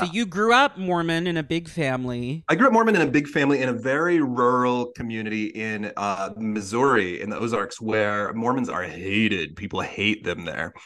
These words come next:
Speaker 1: I was gonna say, I didn't even know there were Mormons in Missouri.
Speaker 2: Yeah, there's a weird, oh God, we could go on this for a long time too. When the Mormons, like, in the eighteen hundreds got, like, kicked out of different
Speaker 1: Of
Speaker 2: places.
Speaker 1: everywhere, yeah,
Speaker 2: And then they,
Speaker 1: right.
Speaker 2: like, went to
Speaker 1: <laughs>
Speaker 2: Missouri 'cause it was, like, the Wild West, and they, like, they formed, like, this big community.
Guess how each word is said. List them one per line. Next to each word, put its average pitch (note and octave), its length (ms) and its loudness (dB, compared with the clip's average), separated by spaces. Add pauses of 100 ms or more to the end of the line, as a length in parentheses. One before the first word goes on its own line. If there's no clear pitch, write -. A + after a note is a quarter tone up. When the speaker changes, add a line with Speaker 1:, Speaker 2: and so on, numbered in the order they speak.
(160)
Speaker 1:
I A3 140 2
was E4+ 180 0
gonna G#3+ 180 0
say, C4+ 160 2
I A3+ 60 2
didn't A#3+ 200 -4
even G#3+ 200 0
know G#3+ 100 4
there G3 160 4
were F#3+ 300 2
Mormons C3 480 -2
in B2 100 -4
Missouri. A#2+ 240 0
Speaker 2:
Yeah, D3+ 300 6
there's F3 240 4
a F3+ 40 4
weird, G#3 400 6
oh - 60 -2
God, C3 220 0
we C#3 80 0
could C#3 140 -2
go A2+ 120 2
on G2 100 -2
this B2+ 140 2
for A2+ 120 -6
a G#2 60 -4
long G2 200 -6
time - 140 -12 (100)
too. A#2+ 80 -4 (320)
When F3+ 280 2
the F#3+ 80 2
Mormons, A3 500 2
like, G#3 220 0
in D#3+ 100 0
the D3 160 0
eighteen C#3 320 -4
hundreds A#2 460 -4
got, A2+ 180 -4
like, G2+ 300 -6
kicked - 400 -6
out G2+ 260 2
of G2+ 140 -4
different - 300 -4
Speaker 1:
Of - 40 -16
Speaker 2:
places. F#3 240 4
Speaker 1:
everywhere, B2 480 0
yeah, F#3+ 220 2
Speaker 2:
And C#3 120 4
then D3+ 120 6
they, F3+ 120 6
Speaker 1:
right. E3+ 200 6
Speaker 2:
like, B2 40 -4
went C3+ 200 2
to C#3+ 80 0
Speaker 1:
<laughs> B2+ 80 2
Speaker 2:
Missouri D#3 260 6
'cause C#3 140 2
it - 20 2
was, A#2+ 80 0
like, A2+ 160 0
the G#2+ 80 -2
Wild G#2+ 400 0
West, G#2+ 340 -4
and G#2+ 120 -6
they, G#2 120 -2
like, G#2 300 -4
they A2 120 -2
formed, C3 380 0
like, G#2+ 280 0
this G#2 200 -4
big G#2+ 840 2
community. G#2+ 640 0